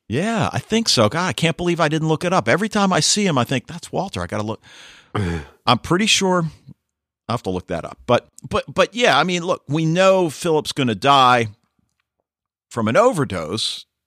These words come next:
Speaker 1: So, again, maybe they were desperate for a, a host that died around the same time, because you could see all of these people, uh, came through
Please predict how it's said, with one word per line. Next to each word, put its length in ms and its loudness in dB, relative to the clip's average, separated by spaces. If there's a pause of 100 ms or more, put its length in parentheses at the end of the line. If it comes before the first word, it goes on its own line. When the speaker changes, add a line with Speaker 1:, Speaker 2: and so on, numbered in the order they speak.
(640)
Speaker 1:
So, 600 0 (440)
again, 440 -2
maybe 240 2
they 180 2
were 160 2
desperate 560 -2
for 640 0
a, 340 -2
a 100 2
host 600 2 (140)
that 220 -6
died 380 4
around 440 0
the 80 -2
same 300 -2
time, 200 0
because 260 -2
you 80 -6
could 140 -2
see 260 0 (320)
all 220 2
of 100 -6
these 180 -6
people, 540 0 (720)
uh, 200 -4 (100)
came 300 2
through 760 2